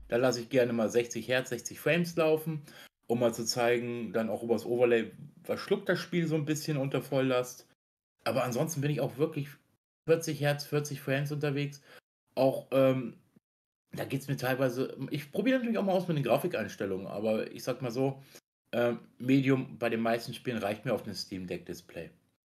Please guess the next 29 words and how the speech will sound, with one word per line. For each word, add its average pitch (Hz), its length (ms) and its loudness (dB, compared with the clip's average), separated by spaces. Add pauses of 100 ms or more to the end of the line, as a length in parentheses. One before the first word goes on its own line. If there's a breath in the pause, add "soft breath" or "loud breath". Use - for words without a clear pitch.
(280)
Auch 123 160 4
jetzt 127 200 0
ein 120 80 -4
Spider-Man, 127 540 2
da, 104 180 -2
zum - 160 -10
Beispiel 143 180 -4
Spider-Man 143 480 -4
ist 120 120 -6
ein 131 100 -8
echt 160 260 -6
gutes 143 480 -4
Beispiel 147 380 -4
momentan, 123 520 -4 (440 loud breath)
was - 200 -10
die 139 120 0
da 139 140 4
schon - 200 -2
für 135 120 -4
Steam 143 420 -2
Deck 139 240 -2
optimiert 139 500 -2
haben. 98 200 -4 (760 loud breath)
Horizon 151 440 4
Zero 143 240 4
Dawn, 139 460 4 (200)
ein 101 100 -14
anderer 139 440 -2
PlayStation-Port, - 1080 -8